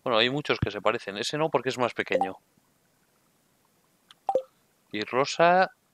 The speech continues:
el salmonete no lo he puesto. Vale. Lo pongo ahí. Me estoy quedando sin peces. Me estoy quedando sin peces.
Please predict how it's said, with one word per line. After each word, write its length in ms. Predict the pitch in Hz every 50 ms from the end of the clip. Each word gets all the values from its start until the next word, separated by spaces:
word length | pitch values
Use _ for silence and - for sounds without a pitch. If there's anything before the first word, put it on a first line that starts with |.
| _ _ _ -
el 80 | 110 -
salmonete 560 | - - 117 110 110 117 123 143 151 - 160
no 100 | 135 120
lo 80 | 110 101
he 40 |
puesto. 440 | - - 95 - - - - 92 - _ _ _
Vale. 300 | - - - - - - _ _ - - _ _ _ - - _ _ - - - _ _ _ _ _ _ _ _ _ _ _ _ - - - - - - - _ _ _ _ _ - - - - - _ _
Lo 180 | - 98 95 98
pongo 220 | 107 104 101 95
ahí. 240 | 98 120 147 170 175 - - - _ _ _ - - _ _ _ _ _ _ _ _ _ _ _ _ _ _ _ _ _ _ _ _ _ _ _ _ _ _ _ -
Me 80 | 107
estoy 180 | 104 - - 143
quedando 240 | 151 151 151 151 135
sin 160 | 127 120 113
peces. 440 | - 127 - - 92 90 - - - _ _ _ _ _ _ _ _ _ _ _ _ _ _ _ _ _ _ _ _ _ _ _ _ _ _ _ _ _ _ _ _ _ _ _ _ _ _ _ _ _ _ _ _ _ _ _ _ _ _ _ _ _ _ _ _ _ _ _ _ _ _ _ _ _ _ _ _ _ _ _ _ _ _ - -
Me 140 | 113 120
estoy 240 | 117 - - 143 143
quedando 260 | 131 131 135 135 127
sin 160 | - - 104 92
peces. 480 | - - - - - - - - -